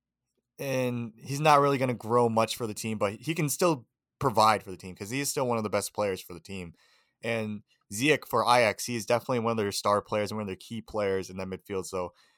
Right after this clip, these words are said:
I don't see him, I don't see Ajax benching him or just not giving him more game time. I think they're gonna use him a-, as most as they can until the season runs out.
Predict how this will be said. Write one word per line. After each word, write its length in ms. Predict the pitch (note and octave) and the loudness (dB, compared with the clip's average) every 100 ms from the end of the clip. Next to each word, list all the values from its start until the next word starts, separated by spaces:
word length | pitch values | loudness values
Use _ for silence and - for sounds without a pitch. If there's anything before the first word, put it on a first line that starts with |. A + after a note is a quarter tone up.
| _ - | _ 0
I 100 | C3 | 2
don't 180 | C#3+ | 2
see 260 | C3 - C3 | 0 -2 -2
him, 460 | A#2+ A#2 A2+ G#2+ G#2 - _ _ _ _ - | -2 -2 -2 -4 -8 -12 _ _ _ _ -6
I 60 | |
don't 80 | B2+ | -4
see 140 | C3 | -4
Ajax 720 | B2 G#2+ A#2 G#2+ F#2+ - - - _ _ | -2 2 4 2 0 -4 -8 -10 _ _
benching 400 | G2+ A2+ A2 A2 | -2 -2 -2 -6
him 340 | G#2 A2 G#2+ G#2 | -4 -4 -2 -2
or 200 | G2 F#2+ | -2 -2
just 180 | - G#2 | -6 -4
not 200 | G2 G2+ | -4 -4
giving 220 | G2+ G2+ | -6 -6
him 160 | G2+ F#2+ | -6 -6
more 240 | F#2 F#2 | -4 -6
game 220 | F2+ F#2 | -4 -8
time. 220 | G2 G2+ G2 | -6 -6 -6
I 80 | |
think 220 | F2+ G2+ F#2+ | -6 -8 -6
they're 100 | G2 | -8
gonna 140 | G2 | -6
use 340 | G2 G2 - - _ _ | -6 -4 -6 -8 _ _
him 280 | _ G#2 G2+ | _ -4 -4
a-, 120 | F#2+ G#2 G2 _ _ _ A2+ | -6 -8 -14 _ _ _ -8
as 140 | A2 | -6
most 340 | G#2+ A2+ A2+ A2+ | 0 2 2 -2
as 80 | F#2+ | -6
they 100 | F#2 | -8
can 500 | - A2 G2+ F#2 E2+ | -4 -2 -2 -6 -12
until 260 | F#2+ - G#2 | -16 -10 -8
the 80 | |
season 340 | F#2 G#2 F#2+ F2+ | -6 -8 -10 -10
runs 240 | F2 F2 | -10 -6
out. 240 | F#2+ F#2 | -2 -2